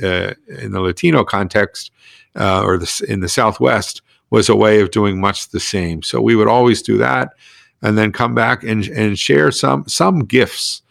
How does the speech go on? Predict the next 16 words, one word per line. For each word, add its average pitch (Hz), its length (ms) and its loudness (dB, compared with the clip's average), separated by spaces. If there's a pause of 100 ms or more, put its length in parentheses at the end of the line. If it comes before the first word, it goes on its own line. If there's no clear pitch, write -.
(400)
uh, 101 280 0 (140)
among 110 280 0
the 110 100 2
family, 131 580 0 (440)
and 120 240 0
then, 117 440 0
um, 95 360 -2 (240)
prepare 117 380 2
for 117 160 -2
midnight 107 460 2
mass. 92 500 -4
And 101 340 -2 (480)
I 123 60 0
think 185 240 0
from 117 280 2
the 101 440 4